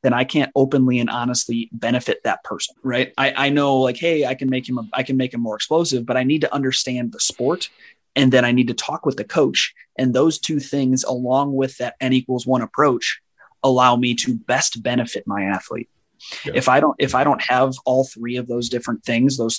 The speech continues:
Speaker 1: three, those three key points, then I'm doing a disservice to my athlete.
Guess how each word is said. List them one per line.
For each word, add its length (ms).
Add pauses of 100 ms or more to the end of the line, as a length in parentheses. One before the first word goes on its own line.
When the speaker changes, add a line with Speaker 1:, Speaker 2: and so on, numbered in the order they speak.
Speaker 1:
three, 500
those 220
three 240
key 240
points, 480 (300)
then 440 (120)
I'm 160
doing 240
a 40
disservice 640
to 100
my 120
athlete. 520